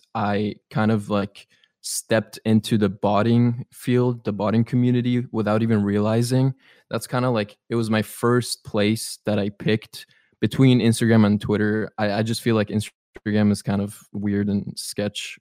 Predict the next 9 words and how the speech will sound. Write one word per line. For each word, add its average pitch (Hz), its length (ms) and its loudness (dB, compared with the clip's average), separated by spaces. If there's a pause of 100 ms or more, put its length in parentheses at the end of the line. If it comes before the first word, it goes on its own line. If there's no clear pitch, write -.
when 98 140 -2
it 98 100 -6
comes 101 340 -6
to 101 420 -6 (380)
all 104 140 2
these 104 380 -4
big 104 180 -2 (160)
brands 101 460 0
and 101 160 -6